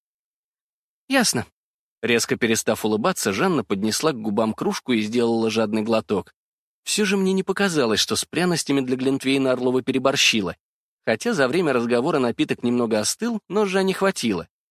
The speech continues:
Сделав глоток, она вдруг стала хватать ртом воздух,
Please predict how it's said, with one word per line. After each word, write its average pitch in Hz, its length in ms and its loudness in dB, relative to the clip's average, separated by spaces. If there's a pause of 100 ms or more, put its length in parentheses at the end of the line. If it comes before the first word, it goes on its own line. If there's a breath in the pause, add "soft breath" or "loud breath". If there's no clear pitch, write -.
(160)
Сделав 110 420 0
глоток, 110 440 0
она 127 200 2
вдруг 131 240 -4
стала 147 260 0
хватать 127 400 -2
ртом 135 300 0
воздух, 110 520 -2